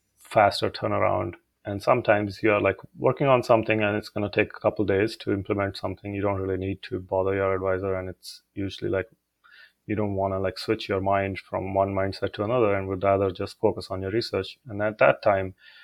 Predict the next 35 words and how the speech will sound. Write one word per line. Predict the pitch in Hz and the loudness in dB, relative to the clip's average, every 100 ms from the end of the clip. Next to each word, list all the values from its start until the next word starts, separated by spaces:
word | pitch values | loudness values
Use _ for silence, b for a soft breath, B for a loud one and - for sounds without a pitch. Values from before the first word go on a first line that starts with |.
| b b _ - | b b _ 2
your | 110 107 | 6 6
advisor | 101 107 101 101 | 6 6 6 2
and | 101 | 2
both | 95 107 - | 4 2 4
you | 107 104 | 2 2
should | - 104 | 2 -4
be | 92 | -4
comfortable, | - 98 - 98 98 | -2 -2 -2 -4 -2
"Okay, | 92 - | -4 -6
we | 92 | -6
are, | 95 90 | -6 -8
we | 95 | -8
don't | 101 | -4
have | 101 95 | -2 -2
to | - | -6
see | - 92 | -12 -12
to-, | - 92 _ | -10 -18 _
today, | - 92 92 | -8 -4 -4
we | 90 | -4
don't | 98 | -6
have | 95 - | -6 -10
to | - | -12
talk. | - 90 _ _ - _ | -14 -14 _ _ -20 _
I | 101 | -4
know | 101 | -2
what | 98 - | 0 0
you're | - | -2
doing | 95 127 139 | -2 -2 -2
and | 104 | -2
you're | 95 | -2
doing | 92 92 | -4 -4
good. | 92 95 92 _ _ _ _ _ | -2 -2 -4 _ _ _ _ _
Keep | - - | -14 -10
on | 95 | -12
doing." | 92 95 | -10 -14